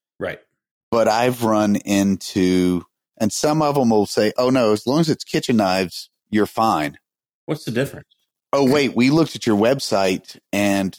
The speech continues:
Speaker 2: there's a non-kitchen knife that you sell, so your whole company's blacklisted."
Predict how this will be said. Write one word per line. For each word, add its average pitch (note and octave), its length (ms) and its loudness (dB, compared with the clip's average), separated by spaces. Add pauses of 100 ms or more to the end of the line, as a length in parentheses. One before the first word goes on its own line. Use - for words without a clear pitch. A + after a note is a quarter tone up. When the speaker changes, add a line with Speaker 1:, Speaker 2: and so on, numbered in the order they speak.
(120)
Speaker 2:
there's A2 240 0
a G2+ 100 2
non-kitchen A2+ 840 0
knife F2 440 -4
that G2 160 -6
you G2+ 100 2
sell, F#2+ 440 0
so - 140 -6
your G2 160 2
whole G2 180 0
company's F2+ 460 -4
blacklisted." D#2 640 -6